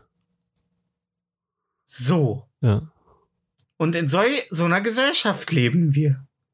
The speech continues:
Speaker 1: Wir haben ganz viele Leute mit total irrationalen Ängsten.
Speaker 2: Ja, also wer, wer in Deutschland ernsthaft lebt und sa-, sagt, äh, sein Leben ist scheiße, weil er in Deutschland lebt und woanders wär's so viel besser,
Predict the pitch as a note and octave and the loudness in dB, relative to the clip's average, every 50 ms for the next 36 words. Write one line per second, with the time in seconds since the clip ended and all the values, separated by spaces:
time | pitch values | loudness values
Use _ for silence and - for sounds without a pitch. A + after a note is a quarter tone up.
0 | _ - A#2 - - - - - - - - - - - - - - - - _ | _ -20 -20 -20 -20 -20 -20 -20 -20 -20 -20 -20 -20 -20 -20 -20 -20 -20 -20 _
1 | _ _ - D3+ D3+ E3+ F#3+ G3 G3 F#3+ F3 F#3 A3 C4 E4+ - - - - F4+ | _ _ -6 -4 -2 0 0 0 0 -2 0 0 0 0 0 0 -2 -2 -2 -2
2 | F4 E4+ D4+ C#4+ C4+ C4 C4 B3+ A#3+ B3 G3+ F3+ E3+ E3+ E3+ - - F#3+ F#3+ - | -2 -2 -2 0 0 0 0 0 0 -2 -2 -2 -2 -2 -2 -2 -4 -4 -4 -2
3 | A#3+ A#3+ B3 - A#3 A3 A3+ A3+ A3 - - - G#3 G3+ G3+ G3+ G3+ F#3+ - - | -2 -2 0 0 0 0 0 0 0 0 -2 0 0 0 2 0 0 -2 -2 0
4 | G3+ G3 G3 - - - D3 B2 C#3 C#3+ C#3+ - _ _ _ _ _ _ - - | 0 0 0 0 0 0 2 2 2 2 -2 -4 _ _ _ _ _ _ -12 -8
5 | - - - - - - - C#3 C#3 C#3+ - - A#2 - - F3 D#3 C#3 D3+ D3+ | -6 -4 -4 -6 -6 -4 0 0 0 0 0 -6 -12 -8 -4 -2 -2 0 0 0
6 | F3+ F3 C#3+ D3 E3 D#3+ C#3+ C#3+ D3 F3+ G#3 - - - G3+ F3 D#3+ - - D3+ | 0 0 0 -2 -2 -2 0 0 0 0 -2 -2 -4 -2 -2 -2 -2 -4 -4 -2
7 | D#3 D#3+ D3+ - - D3+ C#3+ - - - C#3 C3+ C3 - - A#2+ G#2+ - - B2+ | 0 0 0 0 0 0 0 -2 -2 0 0 0 0 0 -2 -2 -2 0 0 -2
8 | B2+ B2+ - - B2+ G#2+ A#2 A#2 G#2+ F#2 - - C#3 B2+ G2+ A#2 A2+ A2 A2+ B2+ | -2 -2 -2 -4 -2 0 0 0 0 0 -2 -2 0 0 0 0 2 2 2 0
9 | C3+ - - B2+ G#2+ - - - B2 A#2 - B2 G#2+ F#2+ F2+ F#2+ G#2+ G#2 B2+ C#3+ | 0 0 -2 -2 -2 -2 0 0 0 0 2 0 0 0 0 0 0 0 2 2
10 | C#3+ C3 A#2 G#2 G2 - G#2+ G#2 G2+ - - - A2+ G#2+ G2+ A2+ A#2 A2+ - B2 | 0 0 0 0 0 2 2 0 0 0 0 -2 0 0 2 0 0 -2 -2 -2
11 | G#2 G#2+ A2+ A2+ A2+ A#2 A#2 G2+ - - A2+ G#2+ - - - C3+ B2+ - - - | 0 0 0 0 2 0 0 0 0 0 0 0 0 -2 -2 -2 -2 -2 0 -2
12 | C3 G#2 A#2 A2+ G#2 - - F#2 F2 E2 | -2 0 0 0 0 0 0 0 0 0